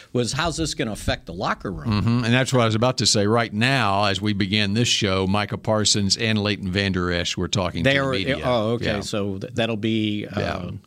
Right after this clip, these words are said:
Speaker 1: we'll need to listen to
Speaker 2: Uh-huh.
Speaker 1: right afterwards. Uh, you know, and I'm sure everybody will say the right thing. Uh, I just, I never, and I, so look,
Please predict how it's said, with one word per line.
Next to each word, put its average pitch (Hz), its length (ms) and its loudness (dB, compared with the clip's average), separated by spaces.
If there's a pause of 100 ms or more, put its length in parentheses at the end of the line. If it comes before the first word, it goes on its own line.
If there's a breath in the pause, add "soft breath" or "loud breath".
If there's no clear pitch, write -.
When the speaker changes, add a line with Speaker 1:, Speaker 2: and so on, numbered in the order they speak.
(140)
Speaker 1:
we'll 110 160 -2
need 101 160 -4
to 95 80 -4
listen 98 480 -4 (120)
to 98 120 -2
Speaker 2:
Uh-huh. 90 240 -2
Speaker 1:
right 104 260 -4
afterwards. 101 580 -6 (420 loud breath)
Uh, 180 260 4 (220)
you 220 100 0
know, 170 160 2
and 165 80 2
I'm 196 160 2
sure 170 300 2
everybody 147 340 2
will 143 140 -2
say 135 260 0
the 156 120 0
right 151 280 -2
thing. 127 420 -2 (300)
Uh, 113 420 -2 (480 loud breath)
I 156 180 4
just, 170 360 -4 (220)
I 131 100 0
never, 160 520 2 (400 loud breath)
and 147 140 4
I, 180 220 2 (380)
so 156 240 2
look, 143 300 0